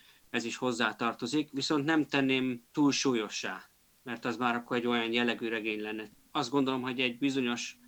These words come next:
egyensúly, az mindenképpen benne kell legyen, mert egy, akkor tudunk azonosulni igazából a regénynek a, a, a szereplőivel, vagy az egész történettel, hogyha az valamilyen szinten hasonlít a, tehát bele tudjuk magunkat képzelni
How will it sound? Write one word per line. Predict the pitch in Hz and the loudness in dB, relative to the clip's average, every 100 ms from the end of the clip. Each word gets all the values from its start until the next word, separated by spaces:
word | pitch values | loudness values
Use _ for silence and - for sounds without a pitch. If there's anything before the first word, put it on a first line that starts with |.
| - | -6
egyensúly, | - 151 120 113 104 123 120 160 - _ | 2 4 4 0 0 -2 -2 -2 -6 _
az | 127 | -4
mindenképpen | 127 135 117 120 117 117 113 117 120 | 2 2 2 -2 -4 -4 -4 -6 -4
benne | 120 113 110 | -2 -4 -4
kell | 120 110 | -4 -2
legyen, | 107 104 101 - | -2 -4 -8 -8
mert | - 120 120 | -2 -2 0
egy, | 127 117 - _ _ _ | -4 -4 -10 _ _ _
akkor | - - 156 | -8 2 2
tudunk | 139 135 139 123 | 4 4 4 4
azonosulni | 123 120 117 - 120 | 2 0 -2 -2 0
igazából | 120 123 117 107 110 | 2 2 0 0 -2
a | |
regénynek | 110 110 110 110 113 - | 0 0 0 -2 -6 -4
a, | 113 104 _ _ _ _ - | -4 -6 _ _ _ _ -8
a, | 107 107 107 107 | -2 2 2 2
a | 107 - | 0 -6
szereplőivel, | - 135 123 131 131 123 127 | 0 2 2 2 2 2 0
vagy | 120 | -2
az | 113 | -2
egész | 123 110 107 | -2 -2 -2
történettel, | 127 117 127 123 120 123 | 0 -2 0 -4 -2 -4
hogyha | 120 120 - | -2 -4 -2
az | 123 113 - 131 | -2 -2 -4 -2
valamilyen | 127 123 113 | 2 2 0
szinten | 110 135 120 117 | -2 -2 0 -2
hasonlít | 113 107 117 107 104 | -2 -4 -4 -6 -4
a, | 117 107 117 | -2 -2 -2
tehát | 131 127 | -2 2
bele | 143 123 | 2 2
tudjuk | 135 123 | 0 0
magunkat | 123 120 120 | -2 -4 -4
képzelni | - 123 104 123 107 104 | 0 0 -2 -8 -10 -12